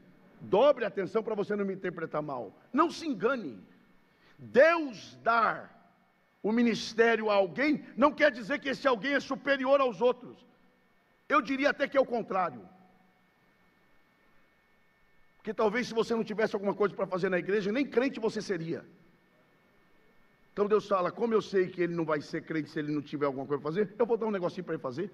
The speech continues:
e eu vou segurando ele na minha presença." Então não pense que porque você é líder, que você é melhor não, porque pode ser o contrário.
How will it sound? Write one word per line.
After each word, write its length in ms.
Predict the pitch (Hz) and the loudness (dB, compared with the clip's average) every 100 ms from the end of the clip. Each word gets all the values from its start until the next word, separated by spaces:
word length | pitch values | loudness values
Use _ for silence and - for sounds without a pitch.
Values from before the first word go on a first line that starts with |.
| - - _ _ | -16 -20 _ _
e 80 | 175 | -2
eu 100 | 185 | 0
vou 380 | 170 165 135 110 | 2 0 -2 -4
segurando 500 | 160 139 139 139 135 | -6 -2 0 2 0
ele 80 | 131 | -2
na 80 | |
minha 140 | 131 127 | -2 -4
presença." 600 | 123 113 123 143 - - - _ _ _ _ _ _ _ _ | -4 -4 -2 -2 -4 -16 -20 _ _ _ _ _ _ _ _
Então 140 | - 277 | 0 0
não 80 | |
pense 340 | 294 226 214 - | 2 2 0 0
que 100 | 185 | -4
porque 300 | - 160 175 | -2 0 2
você 320 | 151 139 165 | 0 0 0
é 60 | 143 | 0
líder, 520 | 131 196 190 143 117 | -2 -4 -2 -4 -4
que 80 | 160 | -4
você 280 | 170 - | -4 0
é 40 | 208 | 0
melhor 280 | 185 165 160 | 0 0 0
não, 120 | 196 | -2
porque 220 | 185 262 | -4 -6
pode 260 | - 220 - | -2 -4 0
ser 100 | 262 | -2
o 60 | |
contrário. 560 | 269 262 247 170 170 | 0 -2 0 -2 -2